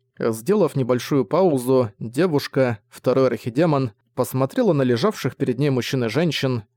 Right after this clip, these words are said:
те промолчали. "Боги позволили герою убивать архидемонов,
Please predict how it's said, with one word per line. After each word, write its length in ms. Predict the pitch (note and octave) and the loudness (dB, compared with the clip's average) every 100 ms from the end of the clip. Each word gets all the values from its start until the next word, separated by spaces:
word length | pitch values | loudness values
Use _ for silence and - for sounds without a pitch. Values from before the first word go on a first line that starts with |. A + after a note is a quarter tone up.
| _ | _
те 160 | - C#3+ | -2 0
промолчали. 880 | C#3+ C3+ B2 A#2 - C3+ F#2+ - - _ _ _ _ _ _ _ F3 | 0 0 0 -2 -2 -2 -2 -6 -14 _ _ _ _ _ _ _ -4
"Боги 460 | D3 C#3+ D3 F#3 | 0 2 2 0
позволили 600 | F#3+ A3+ C#3 C3+ C#3 C3+ | 0 0 2 2 4 2
герою 460 | A#2+ C3+ C3 C#3 D#3 | 2 2 4 4 2
убивать 340 | C3 C3 B2+ | 2 0 2
архидемонов, 880 | C3 A2 C3+ B2 B2+ D3 E3+ F3 | 0 0 -2 0 0 2 0 -2